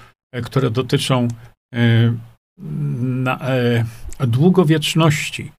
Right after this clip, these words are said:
bo w tej chwili medycyna idzie, y, właściwie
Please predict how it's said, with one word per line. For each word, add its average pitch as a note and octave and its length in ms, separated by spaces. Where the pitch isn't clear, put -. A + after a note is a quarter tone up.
bo C3 380
w - 80
tej C3+ 140
chwili C#3+ 240
medycyna C3 720
idzie, A#2 460
y, B2+ 180
właściwie D3 420